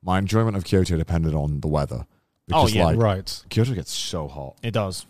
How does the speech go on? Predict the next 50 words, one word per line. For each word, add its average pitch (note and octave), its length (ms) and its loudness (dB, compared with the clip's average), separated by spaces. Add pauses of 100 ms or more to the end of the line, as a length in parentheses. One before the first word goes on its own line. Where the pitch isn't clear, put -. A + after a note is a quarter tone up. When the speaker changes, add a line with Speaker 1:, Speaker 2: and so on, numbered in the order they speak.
Speaker 1:
And F#2+ 180 4
in G#2+ 100 4
the G2+ 80 6
summer, A2 360 2
it's E2 120 -4
unbearable. D2 580 -2
Speaker 3:
Yeah, A2+ 220 4
Speaker 1:
I F#2+ 80 6
Speaker 3:
yeah, - 100 4
Speaker 1:
just, G2 180 0
Speaker 3:
yeah. F#2 60 0
Speaker 1:
I G#2+ 60 6
wouldn't C3 280 6
even G2+ 220 2
bother E2+ 240 0
going D2+ 240 -2
to C#2 180 -12
Speaker 3:
Oh A#2 100 0
my F#2+ 160 2
Speaker 1:
Japan E2+ 140 -6
Speaker 3:
God. G2+ 260 -2 (280)
Speaker 1:
in, G2 240 4
in F2+ 160 0
summer. D2 340 0 (120)
I F#2 80 2
Speaker 3:
Yeah. A2 80 4
Speaker 1:
just, G2+ 140 0
I A2+ 120 6
genuinely, C3+ 480 6
I, G#2 80 4
I G2 220 2
tell A#2 200 6
people, D3+ 360 2
I'm A#2 100 2
like, G#2+ 160 2 (300)
"Just G2 240 -6
don't, B2+ 360 6
don't B2+ 280 0
come B2+ 180 -4
in A2+ 80 -4
August. G#2+ 640 -6
You're G#2+ 180 -6
not A2 280 0
gonna A2 160 -2
have F2+ 180 -4
fun." F#2 360 -8 (140)
Speaker 3:
Yeah. A2 340 2
Speaker 1:
Just A#2+ 240 4 (420)
come D3+ 440 6 (380)
between A#2+ 560 4